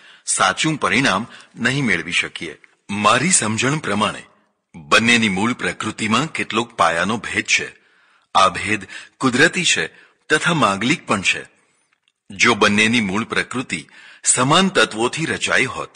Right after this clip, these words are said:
તો સમર્પણ કે પ્રત્યાર્પણ હોત જ નહીં, તો દાંપત્ય પણ ના હોત. માત્ર શારીરિક ભેદ જ નહીં, આંતરિક માનસિક ભેદ પણ કુદરતી છે. માત્ર અભણ સ્ત્રી પુરુષોમાં જ નહીં,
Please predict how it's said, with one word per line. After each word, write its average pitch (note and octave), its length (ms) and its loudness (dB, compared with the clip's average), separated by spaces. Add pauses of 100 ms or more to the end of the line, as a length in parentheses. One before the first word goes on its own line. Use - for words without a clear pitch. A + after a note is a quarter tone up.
(500)
તો A2 100 -2
સમર્પણ A2 600 2
કે B2+ 160 -4
પ્રત્યાર્પણ G2+ 800 -2 (240)
હોત F#2+ 340 -6
જ G2+ 180 0
નહીં, D2+ 240 -10 (640)
તો F3+ 120 4
દાંપત્ય C#3 540 2
પણ F#3 160 2
ના B2 160 2
હોત. D#2 320 -10 (640)
માત્ર G2 340 2
શારીરિક F#2 600 0
ભેદ F2+ 240 -6
જ B2+ 160 0
નહીં, G#2 280 -4 (480)
આંતરિક G#2+ 500 0 (260)
માનસિક C#3 480 2
ભેદ G#2 340 -4
પણ B2 220 0 (260)
કુદરતી G#2 460 0
છે. - 360 -4 (680)
માત્ર D#3 320 4
અભણ B2 400 2 (140)
સ્ત્રી - 240 0
પુરુષોમાં B2+ 580 0
જ D#3+ 100 0
નહીં, G2 260 -4